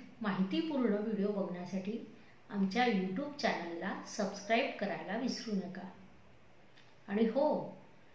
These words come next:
बेल आयकॉन अवश्य दाबा, म्हणजे नवीन व्हिडिओ लोड झाला की तुम्हाला कळेल. आपण व्हिडिओ पूर्ण बघून माहिती जाणून घेतली,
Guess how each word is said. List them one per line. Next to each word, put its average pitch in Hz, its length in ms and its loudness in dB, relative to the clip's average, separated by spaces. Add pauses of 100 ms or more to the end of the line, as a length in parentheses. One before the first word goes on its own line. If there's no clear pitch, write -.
(280)
बेल 254 380 6
आयकॉन 208 440 4 (200)
अवश्य 196 380 2
दाबा, 190 280 -8 (760)
म्हणजे 277 580 0 (340)
नवीन 285 480 6
व्हिडिओ 254 300 4
लोड 233 280 6
झाला 254 460 2 (340)
की 240 160 -2
तुम्हाला 196 440 4
कळेल. 147 340 -4 (1600)
आपण 220 380 2 (680)
व्हिडिओ 226 300 8
पूर्ण 311 440 2
बघून 226 400 4
माहिती 196 420 0
जाणून 202 380 6
घेतली, 190 460 0